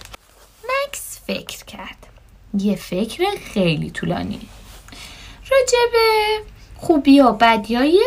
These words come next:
خوردن پرنده فکر کردش و نوشت.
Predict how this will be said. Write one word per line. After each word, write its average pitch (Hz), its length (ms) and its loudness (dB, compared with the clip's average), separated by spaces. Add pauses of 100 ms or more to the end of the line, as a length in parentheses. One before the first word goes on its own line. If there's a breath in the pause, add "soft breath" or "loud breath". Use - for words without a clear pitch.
خوردن 254 480 2
پرنده 208 960 0 (100)
فکر - 220 -8
کردش 208 680 -12
و 214 140 -8
نوشت. - 680 -8